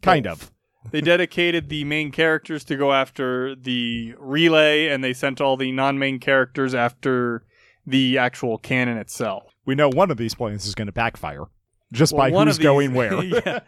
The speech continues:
Speaker 2: one of these has main characters.
Speaker 1: Oh man, I just realized I have so many random weird character motivation questions. Like, why Shin?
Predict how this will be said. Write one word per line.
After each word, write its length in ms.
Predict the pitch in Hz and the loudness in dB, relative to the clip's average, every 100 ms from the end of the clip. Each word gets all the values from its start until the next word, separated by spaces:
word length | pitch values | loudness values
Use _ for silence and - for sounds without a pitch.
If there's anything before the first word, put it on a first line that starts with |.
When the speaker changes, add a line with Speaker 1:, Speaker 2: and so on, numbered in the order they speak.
| _ 190 - - | _ -14 -6 2
Speaker 2:
one 180 | 208 | 2
of 160 | 226 175 | 2 0
these 280 | 175 160 147 | -2 -2 0
has 200 | 143 131 | -2 0
main 240 | 139 135 | -2 -2
characters. 760 | 127 151 151 113 - 104 101 - - _ _ _ - - | -2 0 2 0 -4 -10 -10 -16 -20 _ _ _ -20 -4
Speaker 1:
Oh 160 | 107 107 | 2 4
man, 260 | 101 101 92 | 4 4 4
I 60 | |
just 260 | 101 123 - | 4 2 2
realized 400 | 139 135 131 117 | 2 4 4 4
I 60 | 123 | 2
have 140 | 113 | 2
so 240 | - 143 | 2 2
many 180 | 143 131 | 4 2
random 460 | 104 110 131 127 117 | 2 2 2 2 2
weird 280 | 113 127 110 | 2 2 2
character 280 | 143 123 117 | 2 2 2
motivation 540 | 104 95 101 98 98 | 0 0 0 0 -2
questions. 580 | 101 110 98 104 92 - - _ _ _ _ _ - | 0 0 0 0 -2 -4 -6 _ _ _ _ _ -4
Like, 320 | 107 117 - | 0 0 -2
why 340 | - 107 131 131 | -4 0 2 2
Shin? 520 | - - 135 85 80 | 0 0 -2 -2 -10